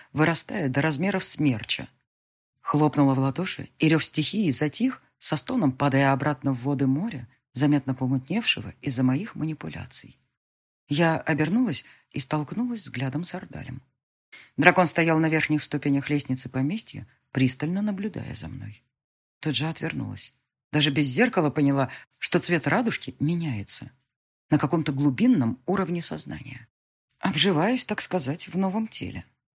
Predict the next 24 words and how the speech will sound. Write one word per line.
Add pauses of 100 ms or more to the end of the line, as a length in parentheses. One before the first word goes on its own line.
(160)
Ловлю
отголоски
магии, (200)
которые
в
моем
мире
все
называют
интуицией. (680)
А
ещё
замечаю
с
толикой
грусти, (240)
что
с
каждым
днём
мои
воспоминания
о
земле